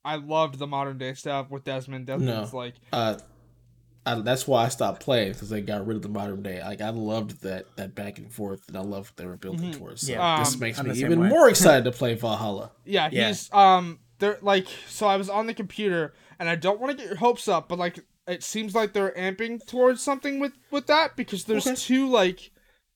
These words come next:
Speaker 1: I think they're, like, two minutes long each, but there's two audio files on the computer when you get to the first modern day section, and they're both from
Speaker 2: Okay.
Speaker 1: Desmond. They almost made me cry.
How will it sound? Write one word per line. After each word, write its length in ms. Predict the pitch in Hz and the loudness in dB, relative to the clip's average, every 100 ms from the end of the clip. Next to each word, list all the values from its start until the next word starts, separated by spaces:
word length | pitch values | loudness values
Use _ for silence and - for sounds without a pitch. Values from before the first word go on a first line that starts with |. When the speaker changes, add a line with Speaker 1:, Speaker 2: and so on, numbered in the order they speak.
| _ _ _ - | _ _ _ -4
Speaker 1:
I 60 | |
think 120 | 208 | -4
they're, 100 | 294 269 | 2 2
like, 160 | 190 | 2
two 200 | - 214 | -2 -2
minutes 300 | 208 196 185 | 0 -2 -2
long 260 | 180 170 156 | 0 0 -2
each, 280 | 170 135 - | -8 -8 -12
but 80 | 156 | -6
there's 180 | 165 | -6
two 300 | - - 233 | -4 -2 0
audio 300 | 185 185 190 | 4 4 4
files 360 | 180 175 151 147 | 4 4 4 0
on 100 | 147 | -6
the 60 | 139 | -8
computer 480 | 151 - 180 151 135 | -12 -8 -4 -4 -4
when 160 | 135 | -6
you 80 | 135 | -6
get 160 | 143 143 | -8 -8
to 80 | 139 | -12
the 80 | |
first 300 | 127 156 139 143 | -8 -8 -6 -4
modern 280 | 139 143 | -4 -4
day 140 | 131 143 | -8 -8
section, 440 | 160 175 - 240 - _ _ | -6 -8 -8 -12 -14 _ _
and 140 | 170 170 | -4 -4
they're 80 | |
both 280 | 151 170 165 | 0 2 2
from 100 | 190 151 | 0 -4
Speaker 2:
Okay. 40 | |
Speaker 1:
Desmond. 460 | 147 147 151 190 202 _ _ _ | -2 -4 -4 -8 -8 _ _ _
They 120 | 170 190 | 2 4
almost 280 | 208 214 | 2 -2
made 140 | 202 185 | -2 -2
me 80 | 147 | -4
cry. 400 | 156 143 110 | -4 -4 -4